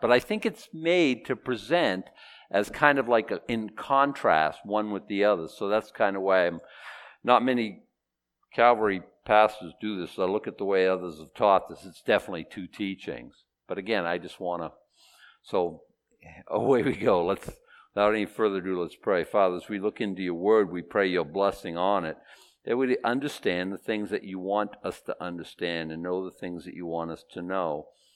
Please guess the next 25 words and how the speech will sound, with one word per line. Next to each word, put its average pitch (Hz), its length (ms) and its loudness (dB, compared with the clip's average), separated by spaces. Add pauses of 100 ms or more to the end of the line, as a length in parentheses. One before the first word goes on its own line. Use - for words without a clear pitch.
(440)
And 135 140 -2
Lord, 175 160 2
even 247 240 -2
feel 160 320 2
the 123 80 -2
feelings 117 500 -2
that - 140 -6
you 95 120 -4
want 98 200 -2
us - 160 -8
to - 120 -14
feel. 92 380 -2
I 120 80 0
know 127 160 0
we're 123 160 2
not 98 380 0
feeling 95 440 0
based, 95 520 -4 (100)
but 87 240 0 (380)
we 120 140 -2
have 127 300 8
them. 87 260 -4 (500)
And 113 160 -2
Lord, 120 180 4
I, 110 220 4